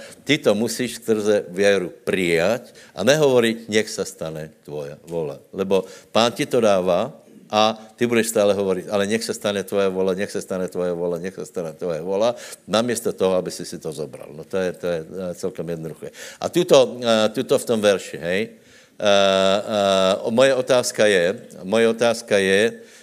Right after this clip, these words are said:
že čemu máme veriť v, eh, Markovi dvacet tri, čemu máme veriť? Eh, eh,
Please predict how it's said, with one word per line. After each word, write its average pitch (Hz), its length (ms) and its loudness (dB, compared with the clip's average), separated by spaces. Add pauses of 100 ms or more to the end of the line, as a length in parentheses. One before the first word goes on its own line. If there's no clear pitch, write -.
že 98 400 4
čemu 160 720 2
máme 127 400 2
veriť 107 600 2
v, 85 120 -6
eh, 98 120 4 (840)
Markovi 107 400 2
dvacet 104 400 0
tri, 110 320 -2 (240)
čemu 135 400 2
máme 113 400 0
veriť? 101 340 0
Eh, - 1000 -8
eh, 98 720 4